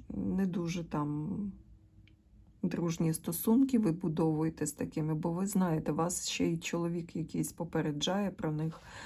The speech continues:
От нібито, знаєте, «Да у нас тут всі до них, до них погано ставляться, бо вони там»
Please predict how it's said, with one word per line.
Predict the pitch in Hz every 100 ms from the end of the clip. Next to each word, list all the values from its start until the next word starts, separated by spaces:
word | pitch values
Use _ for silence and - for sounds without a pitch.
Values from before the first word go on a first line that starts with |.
| - - -
От | - -
нібито, | 165 151 - 160
знаєте, | 151 175 180 160 156 156 151
«Да | 160 196
у | 208
нас | 196 180 -
тут | 170 -
всі | - - 156
до | 156
них, | 151 151 160 -
до | 160
них | 175 160 -
погано | 170 165 160 156 151
ставляться, | - 202 240 170 151 151
бо | 143 156
вони | 156 156 175 170
там» | 165 143 143